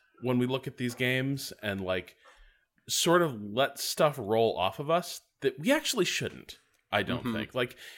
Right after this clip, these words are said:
Speaker 1: the Ro-, like, this is a game from the first that is trying to, like, engage with some really, like, weighty ideas and issues with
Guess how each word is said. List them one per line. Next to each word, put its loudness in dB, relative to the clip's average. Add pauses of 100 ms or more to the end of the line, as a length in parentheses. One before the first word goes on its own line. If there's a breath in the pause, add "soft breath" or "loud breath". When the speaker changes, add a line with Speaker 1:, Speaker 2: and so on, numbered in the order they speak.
(140 loud breath)
Speaker 1:
the 2
Ro-, 4
like, -4
this -2
is -2
a 0
game 2
from -2
the 0
first -2
that -2
is -4
trying -2
to, -6
like, -2 (520 loud breath)
engage 4
with -2
some 0 (260)
really, 0
like, -6 (500)
weighty 4
ideas 2 (240)
and 0
issues -2
with -6